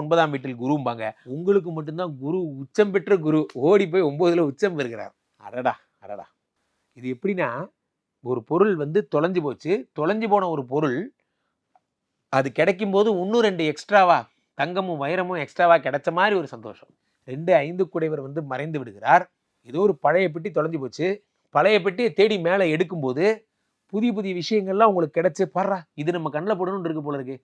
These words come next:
இத்தனை நாள் இதை கவனிக்கலையே" அப்படிங்கிற மாதிரியான புது இனிஷியேஷனை உருவாக்குற ஒரு அமைப்பை போலத்தான் இதை நீங்கள் எடுத்துக்கொள்ள வேண்டும். மறைந்ததை தேட போன நான், அமெரிக்காவை கண்டுபிடித்த கொலம்பஸ் தவறுதலாக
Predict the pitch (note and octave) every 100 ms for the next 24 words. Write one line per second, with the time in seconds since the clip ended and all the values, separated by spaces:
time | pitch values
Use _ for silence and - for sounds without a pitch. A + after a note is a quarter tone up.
0 | _ - C3 E3+ G3+ G#3+ F3+ F3 E3+ C#3+
1 | C3+ B2+ _ _ _ _ _ _ C#3 -
2 | G#3 F#3 D#3+ D3+ D#3 D3 C#3+ C#3+ E3+ A3
3 | F#3+ G3+ A3+ A#3 F#3+ F3 C#3 D#3+ F3+ D3
4 | C#3 C3 A2 B2+ E3+ E3+ C3 B2 A2+ -
5 | F#3+ E3+ D3 B2+ A#2+ A#2+ C3 A#2+ G2+ -
6 | _ _ _ _ _ _ A#2 B2 F3 A#3+
7 | B3 G3+ E3+ F3 C#3+ C#3 B2 A#2 D#3 B2+
8 | - _ _ _ _ _ _ - D3+ F#3
9 | D#3+ D#3+ D3 C3 C#3 D#3 C#3+ - - C3
10 | C#3+ E3 - _ _ _ _ C3+ D#3 D#3
11 | C#3+ A#2